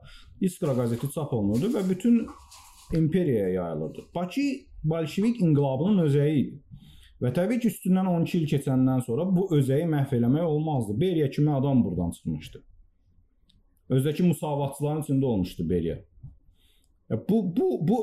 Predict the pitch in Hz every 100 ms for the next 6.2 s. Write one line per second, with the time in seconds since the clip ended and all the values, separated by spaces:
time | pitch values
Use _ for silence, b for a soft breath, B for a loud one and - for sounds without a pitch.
0 | 170 143 147 170 175 160 - 139 151 147
1 | 139 139 135 117 - - - 123 156 170
2 | - 175 185 208 208 202 190 165 156 151
3 | 147 110 78 - - - B B - -
4 | - 151 160 196 190 196 202 196 120 101
5 | 87 - - - - - _ _ _ -
6 | 110 113